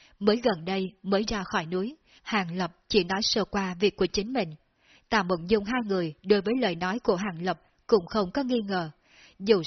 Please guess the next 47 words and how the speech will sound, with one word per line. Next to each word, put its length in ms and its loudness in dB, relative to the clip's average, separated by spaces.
sao 160 -2
ban 220 -2
đầu, 240 0
Hàng 260 -2
Lập 180 2
cũng 200 0
từ 240 0
trong 240 -2
khối 200 0
băng 280 -2
phá 160 -2
ra, 260 -2
cho 180 2
dù 160 4
người 200 2
thường 300 -2
nhìn 180 2
vào 220 0
cũng 260 0
biết 160 0
là 220 0
nguyên 220 0
khí 280 -2
hao 160 0
tổn 260 -2
nghiêm 160 -2
trọng, 320 -4
không 200 2
phải 200 -2
mấy 200 -2
năm 240 -4
là 140 4
có 140 -2
thể 140 -2
khôi 160 0
phục 220 -2
lại. 280 -4
Lúc 240 4
này 380 0
Tiểu 180 4
Nhị 260 0
đem 200 0
lên 260 -2
một 140 -2
bình 200 0
trà 200 -2
ngon, 280 -4